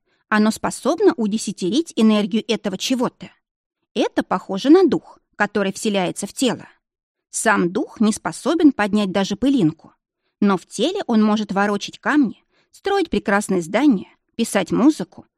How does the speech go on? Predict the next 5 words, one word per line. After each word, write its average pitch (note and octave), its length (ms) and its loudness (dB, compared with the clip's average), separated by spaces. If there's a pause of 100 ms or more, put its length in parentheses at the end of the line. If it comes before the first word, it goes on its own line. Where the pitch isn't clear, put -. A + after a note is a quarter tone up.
(160)
а F#3+ 100 -2
также B3+ 480 -4 (240)
плодить G3+ 480 -2
другие E3+ 400 0
тела. G3 360 -4